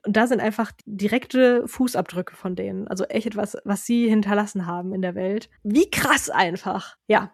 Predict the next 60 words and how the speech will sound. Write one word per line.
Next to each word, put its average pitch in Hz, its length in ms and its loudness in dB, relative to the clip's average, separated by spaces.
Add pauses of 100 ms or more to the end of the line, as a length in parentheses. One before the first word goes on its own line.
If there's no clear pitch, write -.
an 214 100 -2
der 254 140 6
Stelle 254 300 2
mind 220 360 4 (100)
the 233 200 4
Tidenplan. 180 720 0 (680)
Ich 247 180 6
bin 269 140 10
da 254 80 8
angekommen, 262 760 2
ich 226 160 4
hab 247 100 8
mich 240 140 4
da 226 120 4
durch 254 280 2
den 254 160 0
Regen, 190 300 2
also 185 100 2
sind 208 100 2
echte 208 240 0
schöne 208 400 4
Kl-, - 160 -4
äh, 196 160 2
Klippen, 269 260 -2
die 220 100 2
man 196 160 0
da 196 100 0
so 196 140 2
lang 208 260 2
wandert, 196 300 2
also, 190 220 -4
äh, - 120 -6
lohnt 202 220 0
sich 190 160 -8
auch - 260 -6
so 175 400 -4 (120)
ein-, 185 300 -2
einfach 185 300 -6
vom, 185 340 -6
vom 190 240 -2
Weg 240 260 0
her, 247 220 -2 (120)
wirklich 208 240 -4
schön. 226 280 0 (380)
Es 208 140 -4
hat 247 100 6
aber 233 320 2
die 214 80 -2
ganze 262 280 -2
Zeit 240 140 0
schon 220 120 -4
wieder 208 140 2
geregnet. 185 360 -4
Ich 190 80 -2
war 196 120 2
wieder 285 200 2
durch 247 220 4
und 247 80 -2
durch 220 160 -2
nass. 190 300 -4